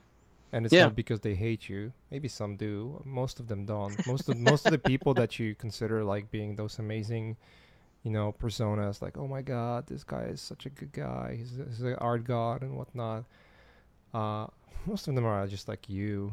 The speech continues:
Speaker 1: you know, and me. It's just, like,
Speaker 2: Yeah.
Speaker 1: regular people. It's just they're busy with their lives, you know?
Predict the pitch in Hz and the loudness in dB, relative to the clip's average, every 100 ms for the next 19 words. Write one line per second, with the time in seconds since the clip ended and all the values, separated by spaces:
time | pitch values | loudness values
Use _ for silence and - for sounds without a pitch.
0 | 110 107 104 104 101 104 107 104 104 117 | -4 -4 -4 -2 -2 -2 -2 -4 -6 -10
1 | _ - - 117 - - 135 156 123 117 | _ -14 -12 -12 -12 -6 6 8 8 6
2 | 113 113 110 - 123 - 85 135 120 135 | 0 -2 -2 -4 -8 -6 -6 -6 -6 -6
3 | - 175 120 117 131 127 127 143 170 139 | -4 -4 0 -2 0 -2 0 -2 0 -2
4 | 117 - 113 117 156 | -6 -6 -4 -2 -4